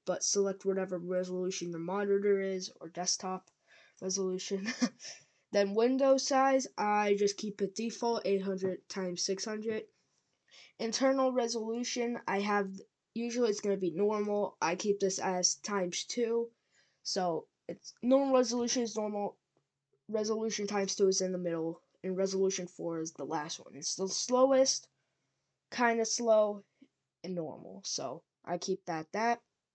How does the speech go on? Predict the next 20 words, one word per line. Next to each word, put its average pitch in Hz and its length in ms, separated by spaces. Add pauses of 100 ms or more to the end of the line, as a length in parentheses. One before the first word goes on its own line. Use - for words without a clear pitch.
(200)
I 185 80
keep 247 300
that 180 320 (500)
there. 175 320 (720)
And 202 240
then 180 260
here, 294 560 (1300)
this 226 140
should 254 180
be 214 120
default, 202 600
zero, 233 640 (180)
original 196 720 (180)
brightness 190 320
profile. 190 600 (720)
Stretching 285 640
mode, 285 300 (100)
I 220 180
keep 269 300
mine, 220 540